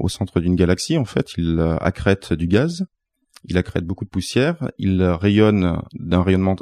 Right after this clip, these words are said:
extrêmement énergétique, il va chauffer cette poussière, et cette poussière, en fait, le masque, et rayonne elle aussi dans l'infrarouge. Ce qui fait que quand vous regardez une galaxie, dans l'infrarouge, cette émission peut venir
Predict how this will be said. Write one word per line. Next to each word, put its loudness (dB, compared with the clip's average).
extrêmement 0
énergétique, -2
il -2
va -2
chauffer -2
cette -6
poussière, -2
et -8
cette -8
poussière, 0
en 2
fait, -4
le 4
masque, 0
et 2
rayonne 6
elle 4
aussi 0
dans 4
l'infrarouge. 0
Ce -14
qui -10
fait 0
que -8
quand 4
vous 2
regardez 6
une 8
galaxie, 2
dans 2
l'infrarouge, 0
cette -2
émission 2
peut 0
venir 4